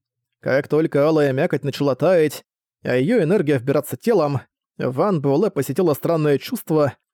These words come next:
будто бы он ощутил присутствие божественной души. Вот только она теперь с трудом помещалась в теле клона. После такой стимуляции божественная душа чуть не вырвалась наружу. Словно он носил идеально пошитый наряд,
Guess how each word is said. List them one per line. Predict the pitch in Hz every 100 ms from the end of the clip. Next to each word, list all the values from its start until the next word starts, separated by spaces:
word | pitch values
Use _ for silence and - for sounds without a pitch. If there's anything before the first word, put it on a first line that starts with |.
| _
будто | 139 123 262 - 202
бы | 139 139
он | 233
ощутил | 160 - 135 277
присутствие | - 139 - 262 - 147
божественной | 160 170 165 156
души. | 139 139 - 139 - - _ _ _ _
Вот | - 117 156
только | 170 156 151
она | 143
теперь | 143 135
с | -
трудом | 135 151 170
помещалась | 135 127 - 135 -
в |
теле | 143 123
клона. | 127 156 180 165 143 _ _ _ -
После | 233 208 156
такой | 143 - 202
стимуляции | - 139 135 151 - 151
божественная | 135 135 247 - 147
душа | 135 135 277
чуть | - 208
не | 156
вырвалась | 147 185 151 143
наружу. | 160 151 170 120 98 - - _ _ _ _ _ _
Словно | - 127 135 143
он | 131
носил | 127 147 147
идеально | 139 139 139
пошитый | 131 127 143 135
наряд, | 120 123 175 -